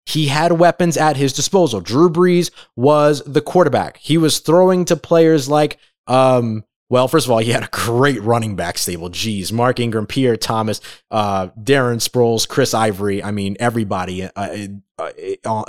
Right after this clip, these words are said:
in the run game. Wow, I really did not do a good job putting that sentence together. Everybody in the run game did a huge, uh, had a ton of responsibility in that one. But he also had one thousand three hundred and ten receiving yards by Jimmy Graham, the tight end,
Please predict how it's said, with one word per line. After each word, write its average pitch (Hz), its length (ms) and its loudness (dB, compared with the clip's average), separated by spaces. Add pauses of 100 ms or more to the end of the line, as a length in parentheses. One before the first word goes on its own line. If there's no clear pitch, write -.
in 110 100 -4
the 110 100 -2
run 107 240 0
game. 85 380 -6
Wow, 78 300 -10
I 87 100 -12
really 82 440 -12 (180)
did 87 140 -8
not 80 280 -8
do 82 120 -8
a 78 60 -10
good 78 140 -16
job 76 240 -10
putting 82 180 -14
that 85 160 -12
sentence - 260 -16
together. 73 260 -14 (340)
Everybody 131 440 0
in 95 60 -8
the 95 80 -8
run 107 200 -4
game 87 320 -8
did 87 140 -6
a 85 40 -12
huge, 101 600 -4 (260)
uh, 92 380 -2
had 104 140 -4
a 92 60 -6
ton - 200 -4
of 104 60 -2
responsibility 87 580 -6
in 82 60 -8
that 80 100 -8
one. 85 80 -10
But 117 140 -2
he 190 60 4
also 185 200 2
had 127 240 -2 (220)
one 185 240 2
thousand 151 340 2
three 151 220 2
hundred 131 260 0
and 117 140 -2
ten 123 260 -2
receiving 110 400 -2
yards 95 320 -2
by 101 200 -2
Jimmy 95 280 -4
Graham, 87 320 -6
the 82 80 -10
tight 95 280 -6
end, 87 180 -8